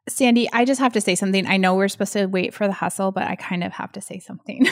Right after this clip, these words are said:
<laughs> I want to bring up the hustle now. So for the hustle, you're getting it early today.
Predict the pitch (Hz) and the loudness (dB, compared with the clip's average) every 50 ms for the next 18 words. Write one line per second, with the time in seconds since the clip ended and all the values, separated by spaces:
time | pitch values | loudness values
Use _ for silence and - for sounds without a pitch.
0 | - - - - - - - 269 240 226 226 247 262 262 269 247 233 226 233 240 | -2 -6 -12 -16 -10 -4 0 2 4 6 6 4 4 4 2 2 2 2 2 0
1 | 214 202 214 202 - 190 196 190 175 165 160 - - - - - - - - - | 0 0 -2 -2 -4 -4 -2 -2 -2 -2 -4 -6 -12 -18 -20 -20 -20 -20 -20 -20
2 | _ _ - - - 262 254 247 240 240 254 247 - - - 285 269 269 269 269 | _ _ -2 2 4 6 6 6 6 4 2 -2 -8 -4 0 2 4 4 4 4
3 | 247 233 240 196 180 196 220 220 220 220 233 226 233 240 247 247 247 226 185 180 | 2 2 0 -2 0 2 2 2 4 4 4 4 4 6 6 6 6 6 6 4
4 | 175 175 170 180 - - 196 190 170 175 180 175 175 190 208 226 - | 4 2 0 -2 -2 -2 -2 0 2 2 2 2 0 -2 -4 -6 -8